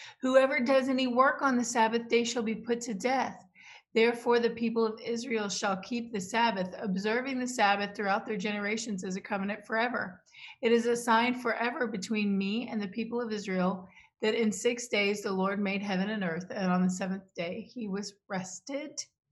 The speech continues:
and refreshed.'" Okay, so this, those are the options.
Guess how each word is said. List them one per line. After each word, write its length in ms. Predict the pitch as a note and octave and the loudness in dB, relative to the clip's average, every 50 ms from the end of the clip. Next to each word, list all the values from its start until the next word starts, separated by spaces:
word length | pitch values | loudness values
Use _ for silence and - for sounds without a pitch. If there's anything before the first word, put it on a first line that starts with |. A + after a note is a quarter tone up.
| _ _ _ _ _ _ - | _ _ _ _ _ _ -4
and 240 | A3+ A3 G#3+ G3+ G3+ | -2 -2 0 0 0
refreshed.'" 1000 | A#3+ A#3+ B3 - - - - F4 F4 B3 G3 F3+ - - - - - - - _ _ _ _ _ _ _ _ _ _ _ _ _ _ _ _ _ _ _ _ _ _ _ _ _ _ _ _ _ _ - C#4+ | -2 -2 -4 -6 -6 -2 0 2 2 2 2 0 -4 -8 -10 -10 -14 -16 -20 _ _ _ _ _ _ _ _ _ _ _ _ _ _ _ _ _ _ _ _ _ _ _ _ _ _ _ _ _ _ -14 -10
Okay, 200 | - - B3+ B3 | -2 0 2 2
so 180 | A#3+ B3 B3 B3 | 2 2 0 0
this, 260 | G3 G#3+ B3 B3 A#3+ | 2 2 0 0 0
those 280 | B3 A#3+ A#3+ B3 B3 B3 | 2 2 2 2 2 0
are 100 | B3+ B3 | 0 0
the 100 | B3+ B3+ | 0 0
options. 800 | B3+ B3+ B3+ D#4 D#4 - - - F#3 - - - - - - | 2 2 2 2 0 -2 -6 -8 -8 -8 -10 -14 -16 -16 -18